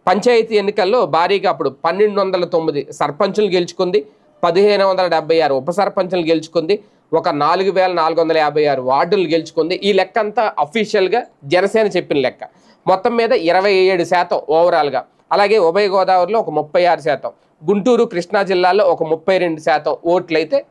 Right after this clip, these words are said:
జనసేనకు దక్కినాయి ఈ స్థానిక ఎన్నికల్లో, అప్పుడు జరిగిన స్థానిక ఎన్నికల్లో జగన్ ప్రభుత్వ హయాంలో. అయితే జనసేన, ఆ, గెలుపొందగా మిగిలిన అరవై ఐదు శాతం పంచాయతీల్లో,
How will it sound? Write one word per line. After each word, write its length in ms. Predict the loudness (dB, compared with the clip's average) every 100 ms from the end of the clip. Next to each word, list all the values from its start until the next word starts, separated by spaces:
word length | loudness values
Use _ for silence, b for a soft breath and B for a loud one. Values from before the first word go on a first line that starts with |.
| -6
జనసేనకు 540 | 0 0 0 0 -2 -2
దక్కినాయి 360 | -4 -4 -8 -4
ఈ 100 | -4
స్థానిక 400 | -2 -2 -2 -2
ఎన్నికల్లో, 380 | -2 -2 -4 -6 -8
అప్పుడు 200 | -4 -2
జరిగిన 240 | 0 -2 -2
స్థానిక 320 | -2 -4 -4
ఎన్నికల్లో 380 | -6 -8 -12 -8 -2
జగన్ 200 | -2 0
ప్రభుత్వ 300 | -2 -2 -2
హయాంలో. 380 | -2 -2 -6 -18 b b b b
అయితే 400 | 0 2 0 -2 -8 -20 -20 -8
జనసేన, 560 | 0 2 2 2 2 2 -2 -8 _ -2
ఆ, 200 | 0 0 0
గెలుపొందగా 480 | 0 0 0 2 0
మిగిలిన 340 | 0 0 -2 -2 -2
అరవై 240 | 0 4
ఐదు 200 | 4 2
శాతం 300 | -2 -2 -2
పంచాయతీల్లో, 840 | -2 -2 0 0 0 0 0 0